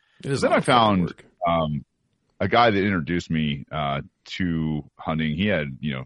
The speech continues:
Speaker 2: he's got three hundred fifty acres down in South Georgia. He's got, you know, food plots that go on for days and days, and it just, he, the guy's beat life,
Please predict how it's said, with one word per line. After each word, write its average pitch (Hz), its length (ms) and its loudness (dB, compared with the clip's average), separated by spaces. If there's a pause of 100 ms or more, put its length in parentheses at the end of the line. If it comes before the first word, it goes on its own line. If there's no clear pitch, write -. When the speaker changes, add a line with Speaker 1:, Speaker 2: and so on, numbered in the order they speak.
Speaker 2:
he's 78 140 -14
got - 160 -4
three 85 140 -4
hundred 71 180 -4
fifty 69 260 -6
acres 69 340 -6
down 67 200 -6
in 62 60 -10
South 67 340 -4
Georgia. 67 320 -4
He's 65 120 -8
got, 64 200 -6 (400)
you 73 120 -2
know, - 60 -6 (680)
food 95 240 2
plots 85 320 0
that 76 60 -6
go 80 200 0
on 73 180 0
for 65 300 -6 (200)
days 80 340 0
and 73 100 -4
days, 76 460 -2
and 69 100 -4
it 65 100 -8 (200)
just, 110 340 0
he, 98 280 -6
the 110 80 -2
guy's 101 280 4
beat 82 280 -4
life, 55 260 -8